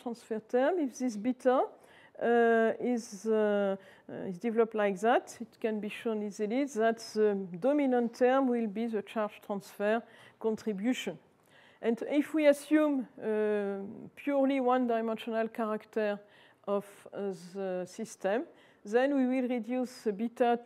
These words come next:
to its component along the z-axis, the z-axis between the axis of the dipole moment. So in that case, uh, the expression you have seen before strongly simplifies and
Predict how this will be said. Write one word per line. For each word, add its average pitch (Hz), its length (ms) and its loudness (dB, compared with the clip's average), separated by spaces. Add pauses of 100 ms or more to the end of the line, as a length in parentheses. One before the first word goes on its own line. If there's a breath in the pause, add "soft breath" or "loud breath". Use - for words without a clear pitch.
to 233 140 -2
its 226 280 -4
component 254 880 0
along 226 420 -2 (320)
the 202 120 -2
z-axis, 240 880 -2
the 202 80 -10
z-axis 233 720 -6
between 247 480 -8 (500 loud breath)
the - 180 -2
axis 233 600 -6
of 202 280 -6
the 208 100 -4
dipole 208 500 -4
moment. 202 480 -8 (1200 soft breath)
So 285 260 4
in 269 200 -2
that 254 300 2
case, 311 540 2 (120)
uh, 240 420 4
the 226 180 -2
expression 247 680 0
you 220 80 -2
have 202 180 -6
seen 220 280 -10
before 220 500 2 (240)
strongly 208 480 -6
simplifies 202 800 -2 (520 loud breath)
and 269 300 6